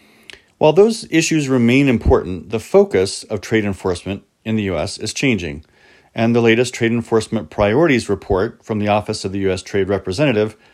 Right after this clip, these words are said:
shows us how. Perhaps most significantly, the report highlights how the Biden administration's holistic emphasis on national security is influencing trade policy. Specifically, the report emphasizes that preserving the right for the U S to take actions it deems necessary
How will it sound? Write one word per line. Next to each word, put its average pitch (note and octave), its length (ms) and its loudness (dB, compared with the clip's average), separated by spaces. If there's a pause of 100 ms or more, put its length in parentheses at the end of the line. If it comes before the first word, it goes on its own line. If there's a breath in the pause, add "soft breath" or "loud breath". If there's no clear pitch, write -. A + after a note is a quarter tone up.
(140 soft breath)
shows G#2 300 0
us G2+ 120 -4
how. F2+ 360 -2 (880 loud breath)
Perhaps D#3 400 2
most D3 260 2
significantly, A#2 680 -2
the G#2 100 -2
report G#2+ 380 -2
highlights A#2 540 0
how A2 120 -4
the G#2+ 100 0
Biden A#2+ 380 2
administration's G#2+ 800 -4 (340 soft breath)
holistic C#3+ 580 0
emphasis B2+ 640 -2
on G2+ 240 -4
national G#2+ 440 -2
security G2+ 840 -2 (100)
is A#2+ 160 -2
influencing G#2+ 640 -4
trade F#2+ 300 -2
policy. A#2+ 540 -6 (640 soft breath)
Specifically, C#3 640 0
the A#2 100 2
report A2 400 0
emphasizes G#2+ 760 -4
that G#2 200 -2
preserving C#3+ 460 0
the A2 100 0
right A2+ 340 0
for G#2 100 -16
the G#2+ 80 -8
U A2+ 140 0
S G#2+ 140 2
to - 100 -18
take G2 240 -6
actions G2+ 600 -4
it C#3+ 180 -2
deems A2+ 300 -4
necessary F#2+ 760 -4